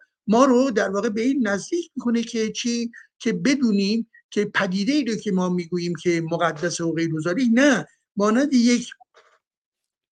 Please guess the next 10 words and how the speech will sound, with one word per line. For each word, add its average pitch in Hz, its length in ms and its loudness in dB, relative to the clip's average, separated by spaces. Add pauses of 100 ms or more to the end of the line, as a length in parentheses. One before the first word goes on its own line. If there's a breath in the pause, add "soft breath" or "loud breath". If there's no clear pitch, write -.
(440 loud breath)
پدیده‌ای 185 440 0
که 208 220 0
شما 185 260 0
در 190 180 2
درون 180 400 0 (380 loud breath)
آزمایشگاه 185 800 4
می‌برید، 170 680 0 (220 loud breath)
این 254 240 0
پدیده 175 440 -2
رو 214 460 6